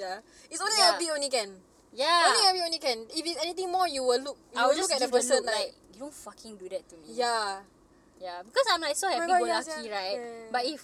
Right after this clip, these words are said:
Speaker 2: the moment I change my tone of voice or the way I look, right, people know
Speaker 1: Yeah.
Speaker 2: you fucked up.
Speaker 1: Yeah.
Speaker 2: Yeah.
Speaker 1: Yeah.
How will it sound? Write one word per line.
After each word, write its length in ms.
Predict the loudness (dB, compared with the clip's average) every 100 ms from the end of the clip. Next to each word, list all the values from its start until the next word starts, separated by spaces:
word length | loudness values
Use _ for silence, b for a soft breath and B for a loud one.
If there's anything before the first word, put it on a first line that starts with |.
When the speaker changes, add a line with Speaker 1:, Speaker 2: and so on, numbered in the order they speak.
| -8
Speaker 2:
the 80 | -4
moment 240 | -4 -4 -6
I 80 | -8 -8 -6
change 320 | -4 -4 -8
my 80 | -14 -10
tone 160 | -8
of 160 | -8 -8
voice 240 | -10 -10
or 80 | -12
the 80 | -12
way 160 | -8
I 160 | -6 -6
look, 160 | -6 -10
right, 160 | -10 -14 -20
people 160 | 0
know 80 | 2 2 0
Speaker 1:
Yeah. 80 | -4
Speaker 2:
you 80 |
fucked 240 | -8 -10 -16
up. 160 | -18 _ _ -14
Speaker 1:
Yeah. 320 | -12 -12 -14 -20 _ _ _ _ _
Speaker 2:
Yeah. 240 | -20 -20 -20 -20 _ _ -20
Speaker 1:
Yeah. 240 | -20 -20